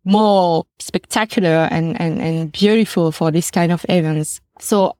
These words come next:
I've been to Santorini a year before the wedding to meet the wedding planners and to choose the venue and to discuss, uh, lots of things. And I fell in love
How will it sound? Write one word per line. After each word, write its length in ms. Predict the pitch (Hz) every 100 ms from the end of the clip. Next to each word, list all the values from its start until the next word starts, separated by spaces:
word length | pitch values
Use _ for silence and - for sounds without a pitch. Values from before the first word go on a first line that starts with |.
| _ -
I've 180 | 196
been 180 | 190 262
to 100 | 302
Santorini 680 | 320 285 240 240 220 214 214
a 60 | 196
year 480 | 196 220 190 160 160 _ -
before 280 | 190 185
the 120 | 175 160
wedding 540 | 185 175 151 160 226 _ _ _ _ -
to 100 | 226
meet 180 | 208 196
the 80 | 190
wedding 320 | 190 190 190
planners 720 | - 160 165 190 233 254 - -
and 220 | 190 180
to 80 | 180
choose 280 | - 196 175
the 120 | 170
venue 600 | 151 175 190 208 220 220
and 140 | 175 170
to 100 | 170
discuss, 560 | 160 170 - 175 170 - - -
uh, 180 | 175 160
lots 240 | 160 -
of 100 | 151
things. 440 | - 170 165 214 - _
And 120 | 214 208
I 100 | 202
fell 220 | - 208
in 180 | 208 202
love 320 | 196 175 165